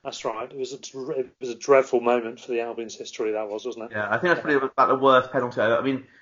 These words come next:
Speaker 2: at least if you blast it over the bar, at least you try and put some, something behind it. But he just literally, yeah.
Speaker 1: <laughs> It was awful, absolutely awful. Right, okay, moving swiftly on then. What else have we got then? So we've got, um, so you've gone for,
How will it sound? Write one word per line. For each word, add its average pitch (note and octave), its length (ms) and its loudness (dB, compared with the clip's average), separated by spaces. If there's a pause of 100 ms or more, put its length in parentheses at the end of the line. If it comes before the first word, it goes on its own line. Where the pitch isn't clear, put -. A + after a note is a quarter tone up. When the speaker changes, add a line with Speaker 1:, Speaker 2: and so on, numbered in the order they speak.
(120)
Speaker 2:
at A#2 80 -10
least G3 200 0
if C#3 60 -10
you D3 140 0
blast C#3+ 340 8
it - 20 2
over C3 180 4
the B2+ 80 4
bar, B2 280 6
at A2+ 60 -4
least D3+ 200 -6
you C3+ 60 -6
try C3+ 240 6
and A#2 100 -2
put - 160 -6
some, A2+ 340 -10
something B2+ 280 0
behind A#2+ 400 2
it. - 180 -6
But A#2+ 100 2
he C#3 80 2
just B2+ 180 -4
literally, G#2+ 760 -2 (680)
yeah. G2+ 320 2 (680)
Speaker 1:
<laughs> - 240 -12 (800)
It B2 120 -10
was B2+ 240 0 (120)
awful, B2+ 460 0 (280)
absolutely A#2 440 -4
awful. A2 280 -8 (300)
Right, E3+ 460 2
okay, D#3 180 -2
moving D#3+ 360 -4
swiftly C#3+ 460 -4
on C3 160 -2
then. A#2 220 -8 (260)
What E3 140 -2
else E3 160 -6
have D3 60 -16
we D3+ 40 -10
got C#3 180 -4
then? G#2+ 200 -8
So C3+ 120 -10
we've B2+ 140 -6
got, C3+ 220 -2
um, C3+ 340 -6
so - 160 -14
you've D3 140 -10
gone D3 180 0
for, C3 320 -2